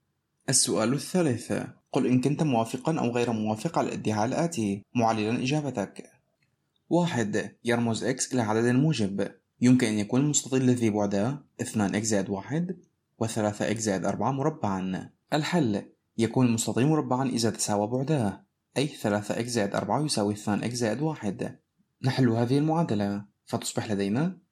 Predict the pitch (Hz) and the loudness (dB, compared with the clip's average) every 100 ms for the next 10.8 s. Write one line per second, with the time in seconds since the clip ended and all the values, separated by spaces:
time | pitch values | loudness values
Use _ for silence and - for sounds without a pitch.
0 | - 131 113 107 113 123 127 - 117 113 | -6 0 0 0 -2 -2 -4 -4 -2 -2
1 | 117 - 110 - 113 147 156 - - - | -4 -6 -4 -2 0 -2 -4 -6 -10 -12
2 | _ _ 117 110 110 101 123 170 - _ | _ _ -4 -2 0 0 -2 -4 -8 _
3 | _ - 113 - 139 107 107 127 156 160 | _ 0 0 0 -2 -2 -2 -4 -2 -2
4 | 110 98 - - _ _ 117 110 104 147 | -2 -4 -8 -18 _ _ 2 2 2 0
5 | 160 120 - 113 - 110 131 147 110 123 | 0 -2 -2 -2 -2 0 0 -2 -4 -4
6 | - 165 156 104 92 98 - _ - 117 | -4 -4 -4 -4 -6 -8 -14 _ -4 0
7 | 117 110 101 - 120 143 165 165 143 - | 2 2 0 0 -2 0 -2 0 -2 -6
8 | - 127 _ _ _ - 123 110 107 113 | -8 -14 _ _ _ -4 -2 -2 -2 -2
9 | 110 104 104 127 - 120 113 104 123 135 | -2 0 0 -2 -4 -4 -2 -4 -4 -2
10 | 107 101 107 151 143 98 - 76 | 0 0 -2 -4 -4 -6 -6 -8